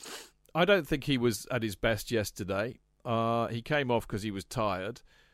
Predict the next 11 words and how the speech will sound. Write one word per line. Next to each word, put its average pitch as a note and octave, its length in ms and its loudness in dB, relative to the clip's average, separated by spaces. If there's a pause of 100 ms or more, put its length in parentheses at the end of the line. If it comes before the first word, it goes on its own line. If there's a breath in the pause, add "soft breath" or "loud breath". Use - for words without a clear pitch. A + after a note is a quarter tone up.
(320 soft breath)
We C3 300 0
have D3 240 2
concerns A#2+ 840 0 (280)
about, A2 440 0 (520)
uh, G#2+ 220 0
his G#2+ 240 -4
ability A2 480 -2
to - 100 -8
play A2 240 2
wing A2 280 0
back, G#2 260 2